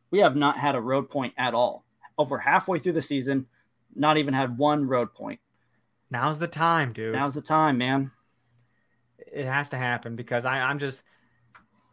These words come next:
Speaker 2: I'm tired. I'm tired of losing. It, it's not a great feeling for the fans, and it certainly can't be a great feeling for the players. Um,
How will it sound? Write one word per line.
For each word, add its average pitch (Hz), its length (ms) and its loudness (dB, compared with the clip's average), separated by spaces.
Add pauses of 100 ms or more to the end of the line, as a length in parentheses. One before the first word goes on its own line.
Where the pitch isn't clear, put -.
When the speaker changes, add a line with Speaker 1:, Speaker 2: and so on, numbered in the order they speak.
(200)
Speaker 2:
I'm 349 140 -4
tired. 180 600 0
I'm 202 160 -2
tired 254 340 -2
of 190 80 0
losing. 214 400 0 (680)
It, 160 160 -2
it's 170 160 -4
not 240 200 0
a 254 40 -8
great 214 240 0
feeling 208 460 0 (180)
for 156 120 -4
the 135 80 -4
fans, 185 400 2
and 143 80 -2
it - 80 -8
certainly 202 300 2
can't 165 220 -2
be 160 120 2
a 156 40 2
great 151 240 2
feeling 151 380 -2
for 131 120 -6
the 120 80 -6
players. 165 520 2 (500)
Um, 120 400 -2